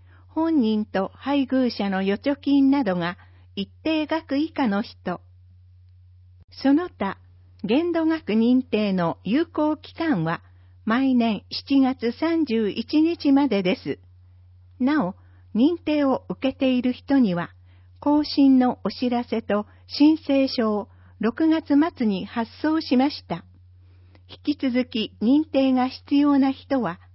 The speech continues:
八月三十一日までに更新の申請をしてください。問い合わせ。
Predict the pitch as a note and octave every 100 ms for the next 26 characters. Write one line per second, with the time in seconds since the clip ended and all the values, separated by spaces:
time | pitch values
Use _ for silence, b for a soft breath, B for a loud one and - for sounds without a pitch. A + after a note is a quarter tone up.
0 | - - b b - B3 - E4 D#4 -
1 | C#4+ F4 E4+ A#3 A#3 A3+ A3+ D4 D#4+ -
2 | D4 D#4 G#3+ G#3+ F#3 b b - C#4 C#4+
3 | - C4 B3+ B3+ - - C#4 F4 - C#4+
4 | C#4 F4+ - A3 A#3 G#3+ A3 A3 G3+ E3
5 | - - - - - - - - - -
6 | - - - - - B3 D4+ D#4+ D4+ C4
7 | C4 - G3 -